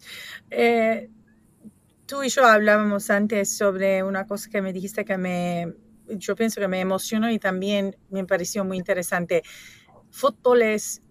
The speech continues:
distinto a los otros deportes en Estados Unidos, fútbol, soccer, lo que nosotros llamamos fútbol. Y acá ganar en la cancha tiene una importancia grande. Y yo sé que vos, eh, lo sabías y es como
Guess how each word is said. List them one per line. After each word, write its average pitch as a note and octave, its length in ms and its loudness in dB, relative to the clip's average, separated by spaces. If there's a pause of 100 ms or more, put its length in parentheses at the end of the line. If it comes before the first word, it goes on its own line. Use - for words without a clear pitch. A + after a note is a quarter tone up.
(540)
distinto A3 580 0
a F#3+ 100 6
los F#3 220 -2
otros F3 300 -6
deportes F3+ 640 -4
en G3 120 -4
Estados F3+ 480 -4
Unidos, F3 540 -8
fútbol, F3+ 540 -4
soccer, F3+ 560 2
lo E3+ 140 -4
que F3+ 100 -4
nosotros E3+ 460 -2
llamamos E3+ 400 -4
fútbol. G3+ 380 -4 (600)
Y G#3+ 100 0
acá A#3+ 440 4
ganar G3 420 4
en A3 140 0
la G3 100 2
cancha G3 380 -2
tiene G3 380 -4
una F#3 280 -2
importancia F3+ 840 -4 (160)
grande. E3 540 -2 (100)
Y G3 140 -6
yo G3 100 -2
sé G3+ 200 -2
que F#3+ 340 -2
vos, G#3 580 0 (240)
eh, E3+ 800 2
lo F3 140 2
sabías G3+ 600 4
y F3 240 -4
es F#3+ 140 -4
como G#3 240 2